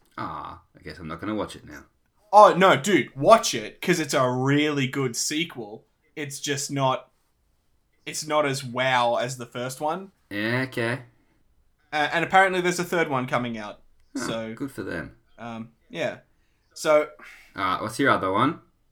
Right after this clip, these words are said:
Speaker 2: the other things on this list
Speaker 1: Or are you, are, is
Speaker 2: were
Speaker 1: your vote Jumanji?
Speaker 2: I, I don't know if it's Jumanji or Demolition Man. <laughs>
Speaker 1: Okay. Have you considered what mine will be?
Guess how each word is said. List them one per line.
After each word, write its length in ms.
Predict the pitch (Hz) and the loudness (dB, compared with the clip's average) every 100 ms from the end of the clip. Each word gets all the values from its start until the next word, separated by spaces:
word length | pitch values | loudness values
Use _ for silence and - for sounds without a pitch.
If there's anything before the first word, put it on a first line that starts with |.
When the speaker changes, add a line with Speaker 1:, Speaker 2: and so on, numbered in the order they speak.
| _ - | _ -2
Speaker 2:
the 80 | 156 | 4
other 180 | 202 | 4
things 400 | 220 - 202 196 | 4 4 4 4
on 160 | 180 156 | 2 2
this 180 | 143 143 | -2 -4
list 440 | 135 117 - - - _ _ _ _ | -4 -4 -6 -12 -20 _ _ _ _
Speaker 1:
Or 100 | 113 | -2
are 20 | 110 | 0
you, 240 | 117 127 | 2 0
are, 60 | 120 | 2
is 300 | 131 135 131 | 2 4 4
Speaker 2:
were 40 | 139 | 6
Speaker 1:
your 160 | 135 | 4
vote 280 | 123 127 - | 4 4 2
Jumanji? 600 | - 107 107 104 85 55 - _ _ _ _ _ _ _ 156 | 0 0 0 0 -4 -12 -18 _ _ _ _ _ _ _ -8
Speaker 2:
I, 140 | 160 - - _ - - - | -8 -10 -20 _ -20 -20 -12
I 80 | 156 | 0
don't 240 | 202 202 | 4 6
know 60 | 233 | 6
if 120 | 226 | 2
it's 120 | 214 | 0
Jumanji 480 | 226 208 233 233 190 | -2 2 4 4 2
or 40 | |
Demolition 600 | 185 208 208 226 - 175 | 2 2 2 0 0 -4
Man. 240 | 147 143 214 - | -6 -2 -2 -2
<laughs> 80 | - | -2
Speaker 1:
Okay. 260 | 98 65 - _ _ _ _ _ _ _ | 0 -2 -8 _ _ _ _ _ _ _
Have 260 | - 127 131 | 2 4 4
you 80 | |
considered 560 | 127 127 120 131 110 104 | 0 -2 0 2 2 0
what 220 | 107 87 | -2 -2
mine 300 | 104 107 104 90 | 0 2 2 -2
will 60 | |
be? 300 | 80 64 64 | -6 -10 -12